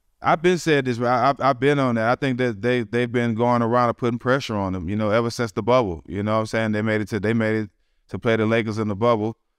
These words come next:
you know, and, uh, and really it wasn't him who showed up. It was Murray. Murray had those fifty-point games when it counted. So, um, you know, I, I just, I just feel like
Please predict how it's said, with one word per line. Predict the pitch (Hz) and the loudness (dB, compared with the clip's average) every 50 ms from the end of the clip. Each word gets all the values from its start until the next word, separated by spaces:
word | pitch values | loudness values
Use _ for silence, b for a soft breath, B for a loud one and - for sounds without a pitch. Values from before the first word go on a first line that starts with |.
| _ _ - | _ _ -6
you | 104 104 | -2 0
know, | 107 107 107 107 | 2 2 2 2
and, | 107 107 107 | 2 0 0
uh, | 107 104 104 104 101 101 98 73 64 | 0 0 2 2 0 0 -2 -4 -6
and | 87 107 107 104 101 | -6 -6 -4 -4 -2
really | 120 127 127 120 117 107 - _ _ _ _ _ _ _ _ _ _ _ _ _ _ _ _ _ - | 0 0 2 0 0 -2 -6 _ _ _ _ _ _ _ _ _ _ _ _ _ _ _ _ _ -8
it | 110 | -4
wasn't | 113 120 123 117 107 113 107 107 | -2 0 0 0 0 -2 -4 -2
him | 120 135 139 131 | 0 0 0 0
who | 120 120 110 | -2 -4 -4
showed | - - 120 113 113 113 135 | -4 -2 0 0 0 2 2
up. | 143 135 95 98 | 0 0 0 -2
It | 127 | -2
was | 139 123 95 | -2 -2 -2
Murray. | 101 107 123 143 143 120 95 | -2 0 2 2 2 0 0
Murray | 95 104 120 139 151 139 | 0 -2 -2 0 0 0
had | 123 113 110 101 | 0 0 0 0
those | 110 110 107 - | 0 -2 -4 -4
fifty-point | - 117 113 - 110 101 - 117 104 101 98 | -4 -6 -4 -4 -4 -6 -2 -2 -2 0 0
games | 104 110 107 104 101 101 | 0 0 2 0 0 -2
when | 104 101 | -2 -2
it | 101 90 | -4 -4
counted. | - 110 101 98 95 90 78 - _ _ _ _ _ _ _ _ _ - | -4 -4 -4 -2 -2 -4 -6 -10 _ _ _ _ _ _ _ _ _ -8
So, | - 113 107 101 98 98 85 65 | -2 0 2 2 2 2 0 0
um, | 101 110 107 104 101 98 95 95 92 92 - _ - | 0 0 0 0 0 0 -2 -4 -6 -8 -10 _ -8
you | - 127 120 | -4 -2 0
know, | 117 113 | 0 0
I, | 110 104 120 123 - - | 2 2 0 0 -2 -2
I | - 131 147 | 0 0 0
just, | 139 135 139 139 - - - | 0 0 -2 -4 -4 -4 -2
I | 127 139 | -2 0
just | 135 139 139 - | 0 -2 -6 -4
feel | - 139 131 127 | -2 -2 0 2
like | 123 123 120 113 110 | 2 2 2 0 0